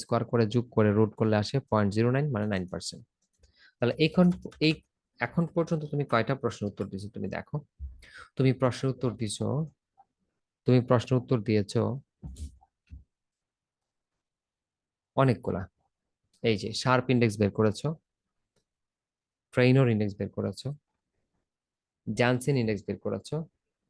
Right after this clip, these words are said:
শার্প ইনডেক্স বের করেছো। এখন তুমি সবগুলা একসাথে বের করতে চাচ্ছ কম্বাইন্ড প্রবলেমে। কম্বাইন্ড প্রবলেমের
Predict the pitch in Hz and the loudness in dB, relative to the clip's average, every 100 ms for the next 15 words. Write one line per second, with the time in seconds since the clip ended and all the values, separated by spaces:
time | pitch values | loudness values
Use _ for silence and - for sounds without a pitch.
0 | _ _ _ _ _ - 131 131 135 139 | _ _ _ _ _ 0 4 4 6 6
1 | 123 - 104 - 104 98 - 160 - _ | 6 4 -2 -2 -8 -8 -8 -8 -10 _
2 | _ _ _ _ _ _ 113 - 110 104 | _ _ _ _ _ _ -4 0 0 2
3 | 104 98 113 104 110 110 107 - 113 131 | 0 2 2 4 4 4 2 -2 -4 -2
4 | 175 - _ _ _ _ _ - _ 104 | -4 -4 _ _ _ _ _ -20 _ -6
5 | 107 98 98 104 101 98 - - 180 180 | -6 -6 -8 -10 -8 -8 -6 -2 -2 -2
6 | _ _ _ _ _ - 139 110 101 95 | _ _ _ _ _ 4 8 8 6 2
7 | 98 - 87 82 - _ _ _ _ _ | -4 -6 -6 -6 -8 _ _ _ _ _
8 | 120 110 110 110 127 117 143 | 2 6 6 4 0 2 6